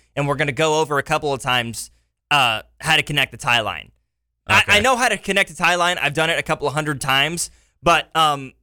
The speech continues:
Speaker 1: I've never done it with, like, the hotspot that we use here at the station. So I wanna sit down with you and get a little bit more comfortable 'cause I don't wanna drive all the way up to Skyline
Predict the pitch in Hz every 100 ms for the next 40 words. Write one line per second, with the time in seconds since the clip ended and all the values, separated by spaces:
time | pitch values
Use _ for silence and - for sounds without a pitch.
0 | _ 151 180 226 180 185 185 147 151 -
1 | 123 170 160 - 123 113 123 139 135 127
2 | - 139 117 117 131 135 151 156 - _
3 | - 156 139 185 185 - 196 170 175 151
4 | 156 156 143 135 139 139 139 180 190 170
5 | 160 - 165 147 131 127 147 202 214 180
6 | 165 175 170 151 165 180 165 - 135 175
7 | 165 156 127